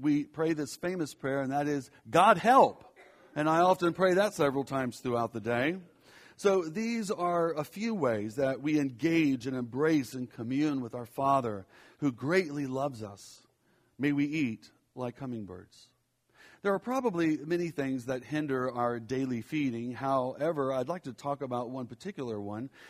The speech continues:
and that is anxiety and the pace of life is certainly at the top.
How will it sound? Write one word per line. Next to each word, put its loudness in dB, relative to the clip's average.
and -2
that 0
is -2
anxiety -2
and -4
the 0
pace -4
of -2
life 0
is -6
certainly -6
at -6
the -10
top. -8